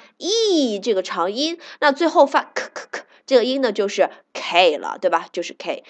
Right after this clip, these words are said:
所以W E E K，week，一星期啊。Week means a unit of time equal to seven days，有七天组成的这样的一个时间单位。So now let's make a sentence about week，来造一个句子。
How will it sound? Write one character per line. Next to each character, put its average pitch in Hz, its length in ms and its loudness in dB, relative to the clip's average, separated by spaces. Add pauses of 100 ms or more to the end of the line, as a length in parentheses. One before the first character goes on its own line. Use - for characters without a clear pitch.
(120)
所 247 160 2
以 220 240 4 (140)
W 254 420 8
E 254 100 -4
E 240 240 -6
K，week， 202 680 -2 (340)
一 240 160 -6
星 269 260 -6
期 302 300 -4
啊。 - 320 4 (520)
Week 330 360 0
means 269 380 -2
a 208 140 4
unit 277 420 0
of 214 160 2
time 202 380 -4
equal 254 320 -4
to 226 180 -8
seven 262 520 0
days， 165 520 0
有 185 200 -4
七 370 300 -4
天 359 300 -2
组 180 160 -8
成 190 120 -14
的 165 100 -4
这 196 100 -8
样 180 100 -4
的 165 80 -8
一 160 60 -8
个 165 120 -2
时 170 160 -12
间 208 220 -8
单 240 220 0
位。 285 180 4 (220)
So 233 180 2
now 233 300 10
let's 254 240 2
make 247 200 0
a 220 40 0
sentence 349 460 -2
about 180 400 4
week， 202 480 -4 (100)
来 156 240 -2
造 165 160 -2
一 160 40 -4
个 175 120 -4
句 311 160 -4
子。 196 200 -8